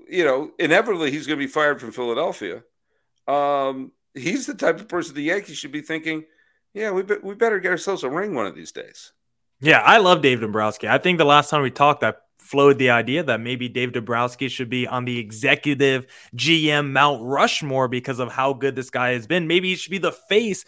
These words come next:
Speaker 2: of our generation the last twenty years of G Ms, because right now,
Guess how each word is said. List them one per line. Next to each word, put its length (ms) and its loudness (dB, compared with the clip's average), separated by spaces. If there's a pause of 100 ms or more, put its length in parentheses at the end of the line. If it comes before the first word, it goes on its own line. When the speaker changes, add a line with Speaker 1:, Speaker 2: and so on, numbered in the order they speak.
(200)
Speaker 2:
of 120 -4
our 220 8
generation 640 -2
the 60 -8
last 280 -4
twenty 380 -4
years 300 -2
of 100 -8
G 200 -6
Ms, 140 -10
because 300 -4
right 200 0
now, 320 -4